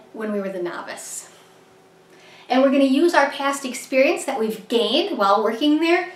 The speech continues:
to help guide our future actions. Stage three is competent.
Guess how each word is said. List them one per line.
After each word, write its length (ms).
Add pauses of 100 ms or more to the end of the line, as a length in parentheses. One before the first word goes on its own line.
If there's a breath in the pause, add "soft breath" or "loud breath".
(160)
to 80
help 340
guide 240
our 160
future 480
actions. 680 (2500)
Stage 500
three 340
is 180
competent. 800